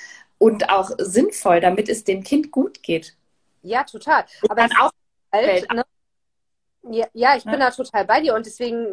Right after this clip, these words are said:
Speaker 2: möchte ich auch und wünsche mir, dass das so ein bisschen mehr in die Welt kommt. Ich,
Speaker 1: Hm, ich
Speaker 2: wenn man
Speaker 1: auch.
Speaker 2: in seiner eigenen Bubble ist, weiß man ja immer nicht, wie, wie nimmt der Rest das wahr, ne? Ich habe natürlich viele Menschen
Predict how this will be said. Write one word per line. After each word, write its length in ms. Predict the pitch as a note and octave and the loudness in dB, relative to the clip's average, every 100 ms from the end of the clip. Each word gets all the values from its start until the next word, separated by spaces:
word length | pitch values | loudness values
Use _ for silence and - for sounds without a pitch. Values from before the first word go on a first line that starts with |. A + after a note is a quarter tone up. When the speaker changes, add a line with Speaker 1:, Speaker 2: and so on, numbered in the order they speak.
| F#3 F#3 F#3+ | -12 -20 -4
Speaker 2:
möchte 460 | A#3+ B3+ C4+ - | 2 4 2 -2
ich 180 | D4+ - | -4 0
auch 140 | C4 C4 | 0 0
und 140 | A3+ | 2
wünsche 280 | C4+ D4+ D4+ | 2 2 -2
mir, 120 | B3+ | 0
dass 180 | B3+ - | 0 -2
das 140 | B3+ | -10
so 80 | C4 | -6
ein 60 | B3 | 2
bisschen 480 | D#4 G4+ - F4+ | 4 4 2 0
mehr 200 | D#4+ D#4+ E4 | 2 2 0
in 80 | |
die 140 | D#4+ D4 | -2 0
Welt 340 | C#4 D#4+ F4+ | 2 2 -2
kommt. 460 | - B3 B3 E4+ F#4 | -2 2 2 2 -2
Ich, 220 | - - _ _ - | -8 -16 _ _ -8
Speaker 1:
Hm, 340 | G#3+ G#3 A3 | -6 -6 -12
ich 220 | A3+ A3+ | -10 -4
Speaker 2:
wenn 100 | C4+ | 2
man 120 | D4+ | 4
Speaker 1:
auch. 40 | C4+ | 2
Speaker 2:
in 80 | C4 | -2
seiner 120 | - _ - | -8 _ -6
eigenen 380 | C4+ D#4 C4+ | -4 -2 0
Bubble 300 | A#3+ B3+ C#4+ | 4 2 2
ist, 180 | C4 C4 | -4 -4
weiß 260 | G#3+ C4+ C#4+ | -2 -2 -4
man 160 | C#4 | -6
ja 120 | C4 A#3 | -4 -4
immer 200 | B3+ B3 | -4 -4
nicht, 260 | C4+ - | -6 -12
wie, 260 | A#3+ A#3+ A3 | -14 -12 -8
wie 100 | B3+ | -2
nimmt 240 | C4+ C#4+ | 0 4
der 140 | A3+ G#3+ | 2 4
Rest 240 | C#4+ - | 0 2
das 200 | G3 - | -4 -2
wahr, 140 | F3 F#3+ | -6 -4
ne? 100 | A3 | -6
Ich 140 | C4 | -4
habe 180 | C#4 C4+ | -6 -4
natürlich 460 | B3 C#4 C4 A#3+ | -8 -6 -8 -8
viele 220 | - C4 C4 | -10 -4 0
Menschen 500 | A#3+ B3 C4+ C4 | 0 -4 -6 -8